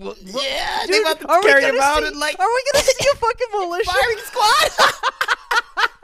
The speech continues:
Speaker 2: <laughs> at the side of the fucking Lincoln Monument or some shit? Hell yeah, dude. <laughs> Bring it back, bro. Bring it back. <laughs> bleached it, dude.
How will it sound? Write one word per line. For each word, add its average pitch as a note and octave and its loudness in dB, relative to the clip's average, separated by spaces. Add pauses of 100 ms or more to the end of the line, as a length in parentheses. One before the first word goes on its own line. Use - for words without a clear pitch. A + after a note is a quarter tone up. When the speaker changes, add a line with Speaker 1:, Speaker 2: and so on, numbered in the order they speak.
(920)
Speaker 2:
<laughs> - -6
at E4+ -6
the D#4+ -14
side A#3+ 2
of A#3 -10
the C4 -16
fucking A#3 -4
Lincoln G#3 -4
Monument G#3+ 0
or B3 -12
some C#4 -12
shit? G4 -8
Hell D4 -4
yeah, A#3 -6
dude. G4 -4 (2250)
<laughs> - -16
Bring C4 0
it F#3+ -4
back, G#3+ 0
bro. G3+ -4
Bring G3 -6
it - -8
back. G3 -2 (1500)
<laughs> C#4+ -4 (1500)
bleached F#4+ 0
it, G#4 -2
dude. G#4 -2